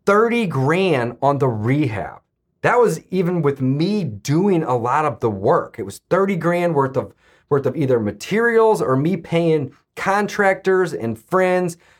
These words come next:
to come work with me and help me and teach me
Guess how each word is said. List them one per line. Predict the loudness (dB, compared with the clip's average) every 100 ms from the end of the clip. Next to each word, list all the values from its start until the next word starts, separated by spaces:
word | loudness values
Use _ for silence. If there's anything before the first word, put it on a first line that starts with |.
| _
to | -4
come | 0 0 0
work | 2 2 2 -2
with | 0 -2 -2
me | -2 0 -2
and | -4 -6
help | 0 0 0
me | 0 0 -2
and | -6 -8 -6
teach | -6 -4 -4
me | -2 -2